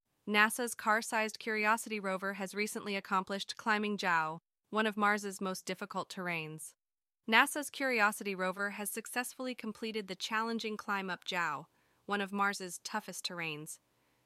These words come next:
This accomplishment aligns with the rover's eleventh anniversary on Mars, which will be celebrated on August fifth. Jiao is a group of twelve impact craters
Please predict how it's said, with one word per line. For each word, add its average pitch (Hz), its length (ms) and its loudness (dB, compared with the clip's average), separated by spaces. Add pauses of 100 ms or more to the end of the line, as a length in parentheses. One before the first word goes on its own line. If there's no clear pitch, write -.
(120)
This 277 160 0
accomplishment 262 640 0
aligns 214 460 0
with 208 120 -8
the 208 100 -8
rover's 214 380 -4
eleventh 208 480 -2
anniversary 190 600 -6
on 160 120 -6
Mars, 156 460 -8 (360)
which 233 200 -2
will 233 80 0
be 214 120 -6
celebrated 202 680 -4
on 190 200 -4
August 202 380 -2
fifth. - 360 -6 (640)
Jiao 226 380 4
is 214 140 -4
a 196 40 -2
group 190 300 -4
of - 140 -8
twelve 233 440 0
impact 190 440 -8
craters 160 560 -8